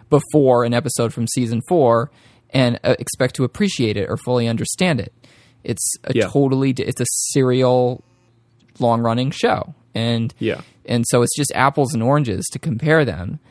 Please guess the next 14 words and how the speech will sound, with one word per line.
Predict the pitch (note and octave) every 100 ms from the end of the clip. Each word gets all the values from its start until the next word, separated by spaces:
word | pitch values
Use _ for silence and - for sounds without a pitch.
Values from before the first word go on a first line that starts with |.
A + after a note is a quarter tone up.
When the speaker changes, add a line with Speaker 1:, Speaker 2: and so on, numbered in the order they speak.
| _ _ -
Speaker 1:
And | B2+ B2 A#2 A2+
Speaker 2:
Mm-hmm. | A2+ A2
Speaker 1:
the, | C3 A#2+ - -
the | B2
thing | C3+ C3
about | B2 A#2+
a | A#2 -
serial | A#2+ B2 C3
long | A#2 A2+ A#2
ru-, | A#2+ -
long-running | A2+ A2+ A#2+ C3 D3
show | - A#2 G2+ G#2 D3 _ _ -
is | B2+ A#2
that | A#2+ A2+ -